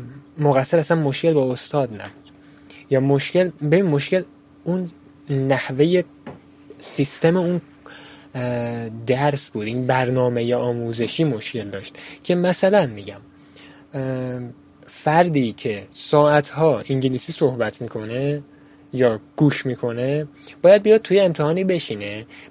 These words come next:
به یه فایل صوتی دو دقیقه‌ای گوش کنه و بر اساس اون فایل صوتی دو دقیقه‌ای، اه، سطح زبان انگلیسیش سنجیده بشه. خب، این خیلی بده. م-، من خیلی با این مخالفم. شاید به عنوان یه حرف مخالف در،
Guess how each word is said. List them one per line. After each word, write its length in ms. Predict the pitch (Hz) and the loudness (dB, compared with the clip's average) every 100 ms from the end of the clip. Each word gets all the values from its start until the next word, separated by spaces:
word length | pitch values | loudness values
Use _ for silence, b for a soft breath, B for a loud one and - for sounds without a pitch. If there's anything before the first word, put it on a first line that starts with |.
| - | 4
به 80 | |
یه 80 | 175 | 6
فایل 340 | 214 190 208 220 | 6 6 4 4
صوتی 400 | - 156 202 214 - | -2 -2 2 0 4
دو 120 | 143 | 6
دقیقه‌ای 460 | 139 135 131 123 139 | 8 8 8 6 4
گوش 260 | 123 101 | 2 -6
کنه 260 | - 101 107 | -10 -12 -4
و 120 | 120 | 2
بر 160 | 135 135 | 4 4
اساس 340 | 135 165 160 | 2 -2 -4
اون 120 | 175 | -4
فایل 300 | 165 156 151 | -2 0 -2
صوتی 340 | 156 135 123 160 | -2 -4 -2 -2
دو 260 | 147 135 | 2 2
دقیقه‌ای، 640 | 127 127 123 120 127 156 156 B B - | 4 4 2 0 0 0 -2 B B -14
اه، 200 | 117 117 | -12 -10
سطح 340 | - 135 - | -4 -2 -2
زبان 400 | 143 127 113 127 | 0 0 0 -2
انگلیسیش 500 | 135 127 110 107 139 | -4 -4 -8 -8 -10
سنجیده 680 | - - 117 123 117 117 120 | -8 -4 -4 -4 -6 -2 -2
بشه. 300 | 92 92 - - - - - - _ _ _ _ - B B | -4 -10 -16 -20 -20 -20 -20 -20 _ _ _ _ -20 B B
خب، 140 | 151 | -4
این 180 | - 240 | 0 0
خیلی 340 | - 233 190 117 | 2 4 6 4
بده. 300 | 104 98 92 - - - - | -2 -6 -10 -18 -20 -18 -8
م-، 120 | 135 - | -8 -2
من 260 | 151 170 | 2 2
خیلی 340 | 185 - 220 165 | 2 2 4 4
با 100 | 107 | 0
این 120 | 104 | -6
مخالفم. 500 | 107 - 98 95 - - _ - - B B | -10 -10 -14 -16 -20 -20 _ -20 -20 B B
شاید 260 | - 147 165 147 - _ - - - - - - _ - _ | 2 4 4 0 -20 _ -20 -20 -20 -20 -20 -20 _ -20 _
به 80 | - | 4
عنوان 280 | 139 135 151 | 6 8 6
یه 160 | 165 | 6
حرف 320 | 143 139 131 143 | 4 2 2 2
مخالف 580 | 127 127 - 127 147 - | 2 2 2 2 2 4
در، 180 | 139 | 4